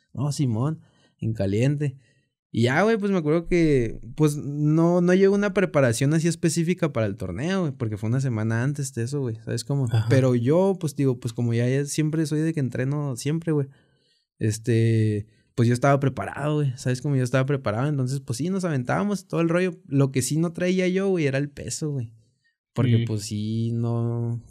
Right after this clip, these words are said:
Speaker 1: te digo, llevo
Speaker 2: Sí,
Speaker 1: dieta
Speaker 2: pues,
Speaker 1: y
Speaker 2: iba sin preparación.
Speaker 1: Simón, o sea, yo siempre hago dieta y luego aparte el corte, güey, entonces...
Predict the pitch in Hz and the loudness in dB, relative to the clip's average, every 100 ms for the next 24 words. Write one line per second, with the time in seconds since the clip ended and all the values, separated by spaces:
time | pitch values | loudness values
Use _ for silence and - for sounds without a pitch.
0 | _ - 120 113 110 117 131 135 156 131 | _ -2 2 2 2 2 2 2 4 2
1 | 123 113 113 110 107 104 95 107 101 110 | 4 4 4 2 0 -2 -2 -4 -4 -6
2 | 120 123 113 104 127 156 131 123 120 127 | -4 0 0 0 0 -2 0 2 2 2
3 | 127 139 139 139 170 185 165 147 120 113 | 2 2 4 4 2 0 0 0 0 0
4 | 117 110 117 - 104 135 147 160 151 131 | -2 -2 -2 -2 -2 -2 -2 0 2 0
5 | 113 110 131 120 | 0 -2 -2 -4